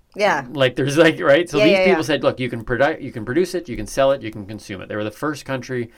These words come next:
Speaker 2: to con-, comprehensively, across the board, for recreational use.
Speaker 1: Okay.
Speaker 2: Um, <clears throat> but Portugal was apparently the first country to decriminalize the use of all drugs.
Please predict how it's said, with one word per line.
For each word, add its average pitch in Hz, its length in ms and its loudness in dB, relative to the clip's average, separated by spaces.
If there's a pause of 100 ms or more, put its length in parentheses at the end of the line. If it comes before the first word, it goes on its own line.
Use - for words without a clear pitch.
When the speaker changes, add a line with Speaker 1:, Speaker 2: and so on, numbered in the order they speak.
(200)
Speaker 2:
to - 100 -18
con-, 139 340 -2
comprehensively, 123 800 -6
across 120 460 -6
the 127 80 -10
board, 95 400 -8 (180)
for 98 140 -10
recreational 95 760 -6
use. - 560 -14
Speaker 1:
Okay. 208 320 -6 (380)
Speaker 2:
Um, 117 480 -4 (800)
<clears throat> - 140 -20
but - 180 0
Portugal 147 720 0 (340)
was 117 140 -8
apparently 123 360 -4
the 110 100 -6
first 123 260 -8
country 117 400 -8
to 107 240 -12
decriminalize 104 1400 -6
the 110 100 -8
use 104 220 -8
of 98 140 -14 (160)
all 196 260 4
drugs. - 460 -10